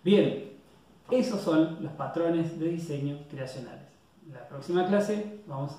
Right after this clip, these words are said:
a seguir con los de comportamiento y de estructuras. Como les dije antes, hay un montón de material de esto en internet y está bueno que lo miren, chusmeenlo. A mí me gusta mucho,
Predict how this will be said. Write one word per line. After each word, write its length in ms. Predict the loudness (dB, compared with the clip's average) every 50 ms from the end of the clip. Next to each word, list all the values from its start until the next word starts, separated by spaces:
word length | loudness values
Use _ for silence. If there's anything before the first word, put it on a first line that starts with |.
| -14 -14
a 80 | -14 -10
seguir 560 | -6 -4 -4 -2 -2 -2 -4 -6 -8 -12 -12
con 260 | -10 -8 -6 -6 -4
los 220 | -4 -6 -6 -6
de 300 | -8 -8 -8 -8 -10 -10 -8
comportamiento 880 | -6 -4 -2 -2 -2 0 0 2 2 4 2 2 0 0 0 -2 -2 -2 -6
y 100 | -6 -6
de 80 | -6
estructuras. 680 | -8 -10 -14 -18 -18 -18 -20 -20 -20 -20 -20 _ _ _ _ _ _ _ _ _ _ _ _ _ _ _
Como 180 | -2 0 2
les 140 | 2 4 4
dije 220 | 2 2 2 2 2
antes, 280 | 2 2 0 -4 -6 -6
hay 60 | -2 2
un 160 | 4 4 4
montón 340 | 4 4 2 2 2 4 4
de 80 | 4
material 500 | 4 2 2 2 0 0 0 2 2 2
de 120 | 0 0 -2
esto 260 | -2 -4 -4 -4 -2
en 120 | -2 -2
internet 600 | -2 -4 -4 -4 -2 0 2 2 4 2 2 0
y 220 | -2 -2 0 0 -2
está 180 | -2 0 2
bueno 260 | 2 4 4 2 2
que 120 | 0 0 -2
lo 100 | 0 0
miren, 460 | 0 2 2 2 2 2 2 0 -2
chusmeenlo. 680 | -4 -4 0 2 4 4 4 4 4 4 4 2 2
A 40 | 2
mí 100 | 2 2
me 160 | 2 2 2
gusta 240 | 0 0 -2 -2 0
mucho, 640 | 0 0 0 0 0 0 2 2 2 2 0 -6